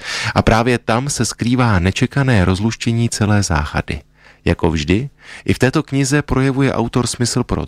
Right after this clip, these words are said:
drsný humor, absurditu a rafinovaně vystavěnou zápletku. Druhá kniha s názvem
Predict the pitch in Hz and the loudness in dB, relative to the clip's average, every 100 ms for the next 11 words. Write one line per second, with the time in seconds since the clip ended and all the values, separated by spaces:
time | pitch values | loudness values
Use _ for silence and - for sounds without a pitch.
0 | 71 90 - - 78 78 82 101 131 139 | -2 -2 -2 -4 -4 -2 0 0 0 -6
1 | _ _ - 101 - 135 135 135 - 147 | _ _ -4 -2 0 -2 0 -4 -2 -6
2 | - - - - 101 101 - 160 165 170 | -6 -20 -18 -4 0 0 2 2 2 2
3 | 147 87 92 - 120 123 120 107 98 92 | 2 0 -2 -2 -2 0 0 0 0 0
4 | 78 - - - - _ _ _ _ - | -4 -6 -12 -12 -12 _ _ _ _ -2
5 | - 120 120 107 - 95 90 113 - 90 | 4 4 4 0 -2 -2 0 -2 0 0
6 | 85 92 90 78 | 2 2 0 -2